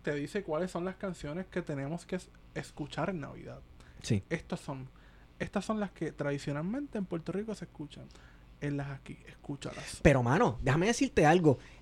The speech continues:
Speaker 2: Eh, el, entre el I C P, la Divesco y la Vanguardia de Muñoz y los Muñoz Boys y todo el mundo hicieron un excelente trabajo.
Speaker 1: Sí,
Speaker 2: Porque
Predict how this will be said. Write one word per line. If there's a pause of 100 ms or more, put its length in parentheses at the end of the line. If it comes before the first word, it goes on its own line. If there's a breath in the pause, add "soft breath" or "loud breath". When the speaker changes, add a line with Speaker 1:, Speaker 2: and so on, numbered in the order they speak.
(180)
Speaker 2:
Eh,
el,
entre
el
I
C
P,
la
Divesco
y
la
Vanguardia
de
Muñoz
y
los
Muñoz
Boys
y
todo
el
mundo (260 loud breath)
hicieron
un
excelente
trabajo. (120)
Speaker 1:
Sí,
Speaker 2:
Porque